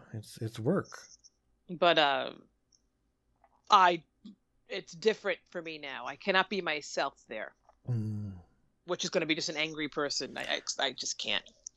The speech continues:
Speaker 1: That could be across the board now, because that's what I've noticed. Like, before, I, I used to say I go there 'cause some people really did have life updates.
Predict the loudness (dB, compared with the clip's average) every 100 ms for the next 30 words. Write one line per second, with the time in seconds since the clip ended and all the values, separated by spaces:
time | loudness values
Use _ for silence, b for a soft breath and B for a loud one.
0 | _ 4 8 10 12 12 12 10 8 6
1 | 10 10 8 2 2 6 10 10 10 12
2 | 12 12 12 12 12 10 8 8 10 12
3 | 12 12 12 8 8 6 4 4 8 10
4 | 10 10 10 10 8 6 4 2 6 8
5 | 8 8 8 8 8 8 6 6 8 6
6 | 2 -6 B B 6 8 8 4 0 0
7 | -2 -4 -6 -8 -8